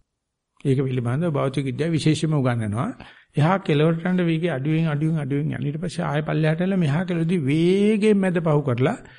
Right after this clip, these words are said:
මෙහා කෙළවරට යනවා. නතර වෙන මට්ටමට ඇවිල්ලා යනවා. ඒක ඕනෙම මේ ළඹයක අවලම්බනයක හැටි.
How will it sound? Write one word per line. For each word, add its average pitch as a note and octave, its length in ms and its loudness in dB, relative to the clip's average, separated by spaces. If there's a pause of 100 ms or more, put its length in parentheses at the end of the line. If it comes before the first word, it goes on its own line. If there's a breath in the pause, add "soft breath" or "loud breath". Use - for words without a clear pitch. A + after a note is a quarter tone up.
(420 loud breath)
මෙහා D3+ 280 2
කෙළවරට C#3 400 0
යනවා. C3 240 0 (300)
නතර C#3 280 2
වෙන F3+ 180 4
මට්ටමට C#3+ 440 0
ඇවිල්ලා C3 320 0
යනවා. E3+ 180 0
ඒක E3+ 220 0 (640)
ඕනෙම F#3 560 4 (960)
මේ E2+ 280 -4 (1080)
ළඹයක C3 560 2 (680)
අවලම්බනයක C3 680 -2
හැටි. A#2+ 300 -6